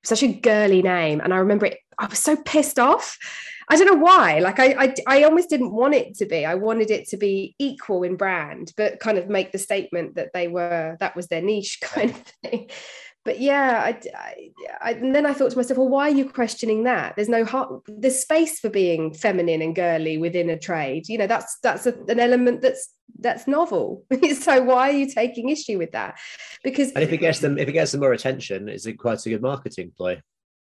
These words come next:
Speaker 1: Precisely.
Speaker 2: It
Speaker 1: And then
Speaker 2: makes
Speaker 1: that
Speaker 2: business sense.
Speaker 1: Exactly so. So I kind of called myself out on that one. And I thought, equality isn't about being the same. It's commanding the same level of priv-, um, privilege,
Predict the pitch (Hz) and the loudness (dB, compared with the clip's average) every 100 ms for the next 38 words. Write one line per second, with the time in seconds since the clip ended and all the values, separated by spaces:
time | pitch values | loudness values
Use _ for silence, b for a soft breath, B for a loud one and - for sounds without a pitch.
0 | _ - 254 254 - 302 294 277 208 165 | _ -6 -6 -4 -4 -2 -2 -2 -4 -2
1 | 160 - 226 226 - - 113 - 95 - | -2 -2 0 0 0 -2 -4 -8 -12 -14
2 | - _ _ _ _ _ - 240 233 262 | -16 _ _ _ _ _ -10 -10 -4 -4
3 | - 240 226 247 220 190 180 226 240 247 | -2 -6 -4 -2 0 -2 -2 -2 -2 0
4 | 233 226 233 214 214 262 254 - 147 120 | -2 0 -2 0 0 0 -2 -4 -6 -4
5 | 170 160 - 143 160 165 180 185 208 196 | -4 -4 -4 -6 -4 -6 -6 -4 -2 -2
6 | - B B B - - 285 311 359 - | -4 B B B -8 -2 2 2 0 -2
7 | 262 - 240 233 208 202 202 214 180 143 | -4 -2 -2 -2 -6 -6 -2 -2 0 -4
8 | - - 202 196 190 180 170 170 180 175 | -8 -2 0 2 0 0 -4 -8 -10 -6
9 | 185 - - 214 202 160 151 - - - | -4 -4 -2 -2 0 -2 -4 -10 -8 -8
10 | - - 226 220 233 262 254 233 220 - | -8 -8 -4 0 0 0 0 -2 -4 -4
11 | 202 196 190 185 190 190 180 175 180 170 | -2 0 2 0 0 -2 -4 -4 -6 -10
12 | _ _ - 240 240 208 - - 302 285 | _ _ 2 2 2 -4 -4 -2 0 4
13 | 277 269 269 - | 4 4 0 -10